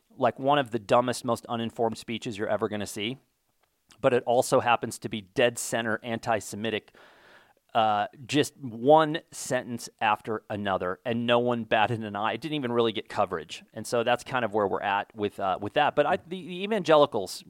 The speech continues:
man, they got some explaining to do. Um, let's also throw in here Chris Cuomo. Man, not a good story. And this speaks to something I've said for decades,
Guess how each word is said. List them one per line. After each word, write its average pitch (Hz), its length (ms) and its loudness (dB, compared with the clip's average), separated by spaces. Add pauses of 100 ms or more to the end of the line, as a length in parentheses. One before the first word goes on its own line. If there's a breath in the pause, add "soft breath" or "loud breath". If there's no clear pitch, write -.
man, 131 220 -4
they 147 100 -2
got 202 160 -2
some 180 120 -4
explaining 131 520 -2
to 95 120 -8
do. 82 220 -10 (1200 loud breath)
Um, 143 440 4 (1160)
let's 147 240 4
also 175 300 6
throw 170 320 6
in 170 140 0
here 165 240 0
Chris - 240 -2
Cuomo. 147 500 4 (360)
Man, 120 420 -2 (100)
not 151 440 2
a 185 60 2
good 151 240 -2
story. 123 460 -2
And 127 180 -2
this - 300 -4
speaks - 340 -4
to 147 100 -4
something 127 400 -2
I've 101 140 -2
said 127 300 -2
for 101 160 -6 (100)
decades, 90 580 -4